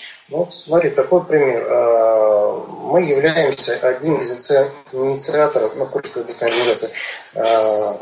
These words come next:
является одним из инициаторов, э, включ-, э, разработки, э, регионального перечня технических средств реабилитации. То есть у нас такое существует. Среди прочего, у нас есть в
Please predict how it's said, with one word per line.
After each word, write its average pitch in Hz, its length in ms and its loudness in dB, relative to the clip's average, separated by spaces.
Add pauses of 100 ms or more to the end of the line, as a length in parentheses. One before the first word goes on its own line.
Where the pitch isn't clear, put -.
(180)
является 127 360 0
одним 131 260 0
из - 120 -4
инициаторов, 135 540 0 (520)
э, 113 160 0
включ-, 131 400 -4
э, 117 260 4
разработки, 135 640 4 (280)
э, 110 320 -4
регионального 131 500 2
перечня - 340 -4
технических - 380 -8
средств - 260 -4
реабилитации. - 560 -8
То - 480 -20
есть - 100 -10
у 147 40 -2
нас 190 120 2
такое 156 240 -2
существует. 135 540 -6
Среди 185 260 -2
прочего, 196 420 0
у 131 160 0
нас 175 280 0
есть 135 300 -2
в 120 100 -4